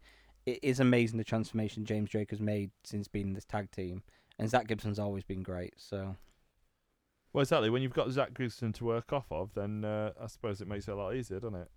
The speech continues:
Speaker 2: I think
Speaker 1: Yeah.
Speaker 2: I, I was saying to you, wasn't it? I still think it's weird that Zach Gibson sort of somehow ended up in the tag division.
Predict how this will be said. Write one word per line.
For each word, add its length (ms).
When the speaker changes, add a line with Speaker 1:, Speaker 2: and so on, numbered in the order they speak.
Speaker 2:
I 80
think 200
Speaker 1:
Yeah. 260
Speaker 2:
I, 140
I 40
was 120
saying 200
to 100
you, 160
wasn't 260
it? 40
I 60
still 220
think 200
it's 120
weird 300
that 100
Zach 240
Gibson 300
sort 220
of 100
somehow 320
ended 240
up 100
in 80
the 60
tag 240
division. 400